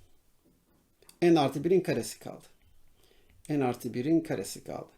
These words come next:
Ha, bu arada şey, şu anda şu küçük eşitliğin doğru olup olmadığına bakıyorum, tamam mı? Amacım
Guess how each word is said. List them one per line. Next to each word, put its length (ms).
Ha, 220
bu 100
arada 220
şey, 420
şu 220
anda 200
şu 200
küçük 260
eşitliğin 460
doğru 240
olup 200
olmadığına 460
bakıyorum, 400
tamam 300
mı? 160
Amacım 480